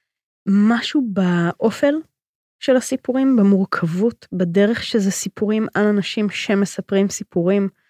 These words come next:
על התפקיד של הסיפורים בתוך הסיפור, זאת אומרת, זה, זה היה מין רשת עכביש מדהימה, וזה שינה משהו. עכשיו,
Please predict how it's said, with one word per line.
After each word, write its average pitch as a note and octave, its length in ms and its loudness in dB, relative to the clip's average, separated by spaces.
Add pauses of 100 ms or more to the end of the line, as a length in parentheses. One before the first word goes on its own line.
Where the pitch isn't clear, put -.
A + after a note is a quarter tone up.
(220)
על F#3+ 120 -4
התפקיד - 500 -4
של C4+ 140 -2
הסיפורים A#3 520 -2
בתוך A3+ 280 -2
הסיפור, A#3 320 -4
זאת - 80 -8
אומרת, A3 180 0
זה, G#3 100 2 (680)
זה F#3 60 -2
היה A3 60 0
מין D4+ 200 2
רשת B3+ 320 -2
עכביש F#3+ 720 -2 (520)
מדהימה, F#3 480 2 (520)
וזה F3 320 0
שינה G3 400 2
משהו. E3+ 380 -2 (420)
עכשיו, F#3 340 -2